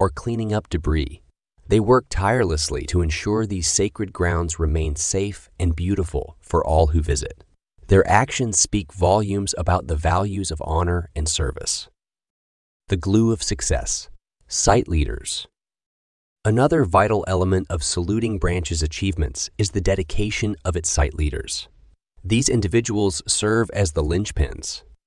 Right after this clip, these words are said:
coordinating efforts on the ground and ensuring each location runs smoothly.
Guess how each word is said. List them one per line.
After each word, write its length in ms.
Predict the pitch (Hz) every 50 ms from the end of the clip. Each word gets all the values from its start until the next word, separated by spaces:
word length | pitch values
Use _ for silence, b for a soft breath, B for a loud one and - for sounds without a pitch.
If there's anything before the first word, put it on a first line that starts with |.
| _ _ _ _
coordinating 640 | - - 113 120 143 151 147 151 147 143 139 131 120 95
efforts 380 | 98 - - 104 98 - -
on 160 | - 85 85
the 40 | 80
ground 520 | 78 87 87 87 87 85 85 82 82 78 - - -
and 100 | 92 92
ensuring 540 | 90 80 - - 120 117 120 120 113 - -
each 240 | 110 117 - - -
location 580 | 101 87 - - 110 110 117 - - 76 71
runs 280 | 71 76 76 76 78 -
smoothly. 640 | - - 87 85 85 80 - - - - - -